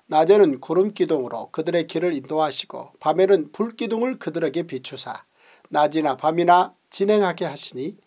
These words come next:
낮에는 구름 기둥, 밤에는 불 기둥이 백성 앞에서 떠나지 아니하니라.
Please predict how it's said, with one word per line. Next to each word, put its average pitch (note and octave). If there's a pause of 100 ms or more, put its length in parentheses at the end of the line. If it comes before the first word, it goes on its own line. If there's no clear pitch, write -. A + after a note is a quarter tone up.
(260)
낮에는 E3
구름 F#3
기둥, G#3
밤에는 D#3+
불 G#3+
기둥이 B2+ (100)
백성 F3+
앞에서 F3+
떠나지 F#3+
아니하니라. A#2